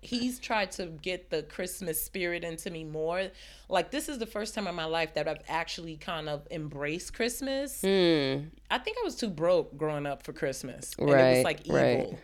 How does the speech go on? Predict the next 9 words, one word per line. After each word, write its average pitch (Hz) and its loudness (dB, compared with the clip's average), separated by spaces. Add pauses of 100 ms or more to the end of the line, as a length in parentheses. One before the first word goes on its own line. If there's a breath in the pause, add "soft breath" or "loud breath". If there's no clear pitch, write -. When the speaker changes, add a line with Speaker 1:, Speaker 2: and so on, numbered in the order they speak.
(160)
Speaker 1:
Like, 139 -2 (180)
we 175 -4
Speaker 2:
Yeah. 151 12
Speaker 1:
really 143 6
saw 151 0
how, 139 -4
um, 113 -10 (1160)
yeah, 151 -6 (480)
yeah. 143 -6